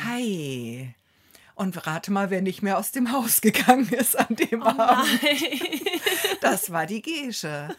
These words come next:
Speaker 1: Ich, <laughs> und rate mal, wer nicht nach Hause gekommen ist.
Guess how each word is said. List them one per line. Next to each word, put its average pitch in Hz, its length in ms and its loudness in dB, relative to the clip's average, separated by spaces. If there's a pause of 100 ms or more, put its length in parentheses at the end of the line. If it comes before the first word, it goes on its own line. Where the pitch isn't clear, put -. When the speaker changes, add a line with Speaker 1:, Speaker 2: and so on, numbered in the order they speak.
(360)
Speaker 1:
Ich, 339 160 -2
<laughs> - 1500 -2
und 370 260 -2
rate 233 280 4
mal, 226 200 2
wer 190 140 0
nicht 190 220 -4
nach 202 240 -4
Hause 294 320 0
gekommen 165 480 -8
ist. 156 360 -14